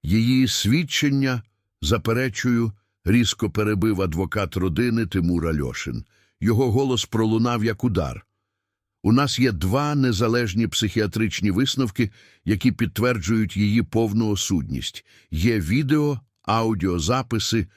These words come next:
токсикологічний звіт і протоколи поліції. Жодної істерії, пане Крестов, лише факти". Зала загомоніла.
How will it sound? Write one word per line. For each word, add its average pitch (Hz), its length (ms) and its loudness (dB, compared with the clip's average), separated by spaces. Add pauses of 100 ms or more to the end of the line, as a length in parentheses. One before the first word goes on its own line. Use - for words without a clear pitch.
(220)
токсикологічний 107 1000 0
звіт 101 420 0
і 113 80 2
протоколи 101 680 -2
поліції. 64 800 -4 (400)
Жодної 120 640 2
істерії, 107 760 0
пане 76 320 -2
Крестов, 78 680 -6 (260)
лише 117 300 2
факти". 78 540 -6 (180)
Зала 127 440 0
загомоніла. 90 840 -2